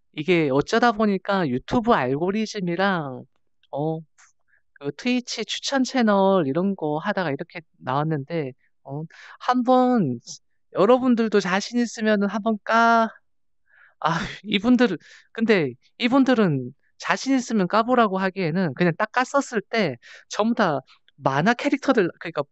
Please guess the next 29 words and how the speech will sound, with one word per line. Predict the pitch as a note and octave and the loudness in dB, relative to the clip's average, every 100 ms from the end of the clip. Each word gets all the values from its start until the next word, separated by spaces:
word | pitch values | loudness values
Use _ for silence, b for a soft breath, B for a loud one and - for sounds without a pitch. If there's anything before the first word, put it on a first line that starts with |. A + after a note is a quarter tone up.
| _ b b b _ | _ b b b _
캐릭터들 | - D#4 E4+ F4 C#4 | -2 2 2 2 2
나올 | G3 D3 | 2 0
것 | - D3 | -2 -4
같아. | - - | -6 -8
전부 | A3+ | -2
다 | G3+ - | -2 0
보추버들 | E3+ - C4+ C4+ B3+ A#3+ E3 | 0 2 4 4 4 2 2
나올 | C3+ D3 | 2 0
것 | F3 D#3+ | 0 -2
같아, | C#3 - | -2 -4
이분들은. | B2+ C3+ E3 D#3 D#3 | -6 -4 -2 0 0
<laughs> | - F3+ B3+ B3 - A#4 - B4+ - D5 - C5+ - C5 _ _ _ _ _ B B B B | 0 -4 -6 -10 -10 -12 -10 -12 -8 -10 -2 -4 -2 -10 _ _ _ _ _ B B B B
이분, | A3 A#3+ C4+ A#3 B B - | -2 2 2 2 B B 2
여러분들도 | A3 B3 B3+ A#3+ A#3 A#3+ | 4 6 4 4 4 2
자신 | - F3+ - B3+ | 2 -2 0 -2
있으면은, | A3+ A#3+ A#3 A3+ B3 A#3+ F3 | -2 -2 0 2 2 2 0
어, | - A3+ B3 | 0 0 0
유튜브 | E3 - B3 B3 | -2 -6 -4 -4
첫 | - B3+ | -4 -8
화면이랑 | - A#3+ A#3+ A3 A#3+ A#3 F3 B B B - | -2 0 0 0 0 0 -2 B B B -8
트위치 | C4+ C4+ - C4 | 0 0 0 2
화면, | A#3 A3+ A#3 - _ _ | 2 4 0 -2 _ _
아, | - D3+ | -2 0
트위치 | D3+ - C4 C4 | 0 -2 0 0
들어갔을 | B3 A3+ - | 0 -2 -2
때 | A3 | -6
첫 | - B3 | -6 -8
화면 | B3+ A#3+ A3 E3+ - | -2 2 2 2 -4
캡처해갖고 | - - B3+ A#3 A#3+ | -12 -6 -4 -2 -2